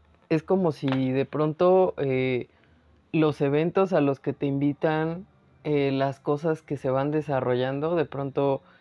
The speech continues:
tienen que ver, eh, con ir en pareja, como, no sé, te invitan a una boda, o te invitan a una fiesta, o, em, te invitan amigos que tienen pareja,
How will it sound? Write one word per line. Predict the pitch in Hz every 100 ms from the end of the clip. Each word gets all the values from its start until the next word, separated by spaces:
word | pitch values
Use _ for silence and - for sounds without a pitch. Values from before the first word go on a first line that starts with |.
| _ _ _ -
tienen | 147 143 147
que | 139 143
ver, | 139 143 156 151 -
eh, | 139 135 127 127 127 127 127
con | - 143
ir | 160
en | 156 139
pareja, | 135 139 147 151 156
como, | - 131 131 123 120 - - - _ -
no | 139
sé, | 175 180
te | 180
invitan | 147 147 160 147
a |
una | 143 135
boda, | 123 131 143 147 -
o | 151 147
te |
invitan | 156 160 156
a | 143
una | 131
fiesta, | 123 131 127 - 135 131 127 _ - _ _ -
o, | 165 160 160 160 156 -
em, | 143 135 135 131 131 127 120 _ _ _ _ _ _ _ _ _ _ -
te | 151
invitan | 156 170 - 165 160 147 139 127
amigos | 143 151 180 170 170 165
que | -
tienen | 143 151 147 147
pareja, | 139 127 147 170 - 139 139 -